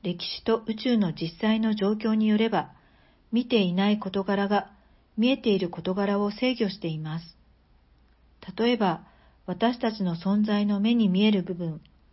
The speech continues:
すなわち、私たちの体は私たちの存在を制御する要因ではありません。そうではなく、目に見えない部分、見ることができない部分が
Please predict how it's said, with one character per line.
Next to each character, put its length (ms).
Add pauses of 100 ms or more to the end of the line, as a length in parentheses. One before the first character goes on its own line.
(280)
す 60
な 140
わ 100
ち、 300 (500)
私 340
た 120
ち 120
の 120
体 400
は 240 (420)
私 320
た 140
ち 100
の 140
存 260
在 240
を 200 (180)
制 180
御 140
す 140
る 140
要 220
因 200
で 120
は 180
あ 40
り 100
ま 180
せ 180
ん。 180 (760)
そ 260
う 20
で 100
は 140
な 160
く、 240 (840)
目 140
に 160
見 180
え 80
な 160
い 80
部 140
分、 260 (640)
見 100
る 120
こ 120
と 120
が 120
で 120
き 160
な 140
い 80
部 120
分 220
が 260